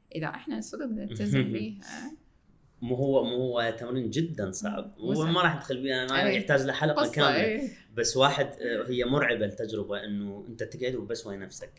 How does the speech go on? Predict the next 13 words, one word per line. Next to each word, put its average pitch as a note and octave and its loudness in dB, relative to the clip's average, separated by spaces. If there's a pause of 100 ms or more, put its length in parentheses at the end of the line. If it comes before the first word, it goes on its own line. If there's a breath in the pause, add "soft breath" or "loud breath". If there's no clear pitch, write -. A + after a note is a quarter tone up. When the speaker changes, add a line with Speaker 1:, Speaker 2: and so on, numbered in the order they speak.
Speaker 1:
أي. D3+ -8 (100)
Speaker 2:
مرعبة. G#2+ 2 (100)
Speaker 1:
بس A#3 0
حلوة. A#3 -4 (100)
Speaker 2:
بس F#3 0
Speaker 1:
ضرورية. G3 2
Speaker 2:
حلوة C#3+ 0
و- B2 -4
Speaker 1:
ضرورية G#3+ 2
من F#3+ -4
فترة F3+ -6
لفترة، D#3+ -8
لازم. F#3 -6